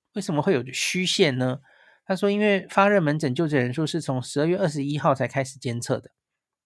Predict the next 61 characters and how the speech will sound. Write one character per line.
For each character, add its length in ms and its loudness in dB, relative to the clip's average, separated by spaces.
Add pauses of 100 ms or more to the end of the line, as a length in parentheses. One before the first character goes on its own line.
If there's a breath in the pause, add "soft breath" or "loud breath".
(140)
之 140 -2
前 160 2
是 80 0
没 180 0
数 220 0
据 220 -8
的。 120 -18 (580)
那 120 0
么 100 2
问 180 4
题 120 -2
来 240 2
了 100 0
哦， 160 0 (400 loud breath)
既 140 -4
然 240 6
十 140 2
二 40 6
月 140 4
二 100 4
十 140 -2
一 140 -2
号 200 2
才 240 0
有 440 0
发 180 -2
热 140 2
门 180 -4
诊 180 -6
数 220 -2
据， 300 -6 (480)
怎 140 -2
么 100 0
可 120 2
以 80 4
得 220 2
出 320 2
十 180 -4
二 100 2
月 260 2
九 420 -2
号 400 2 (540)
农 240 0
村 220 -2
发 180 0
热 160 2
门 200 -2
诊 200 -4
就 200 0
诊 200 -2
人 180 -6
数 200 -4
是 120 -4
十 200 -8
三 340 0
点 180 -4
三 300 -4
万 240 2
人 200 -6
次 320 -8
呢？ 180 -14